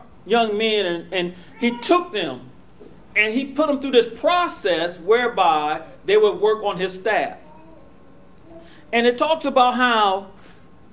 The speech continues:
they found this young man by the name of Daniel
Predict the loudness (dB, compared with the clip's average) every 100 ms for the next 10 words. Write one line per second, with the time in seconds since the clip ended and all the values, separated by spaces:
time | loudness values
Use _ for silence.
0 | 2 2 2 -2 0 0 0 -2 -4 -8
1 | -16 -2 -2 0 -4 -2 -2 0 -2 -2
2 | -2 -2 -4 0 0 0 -4 -6 -10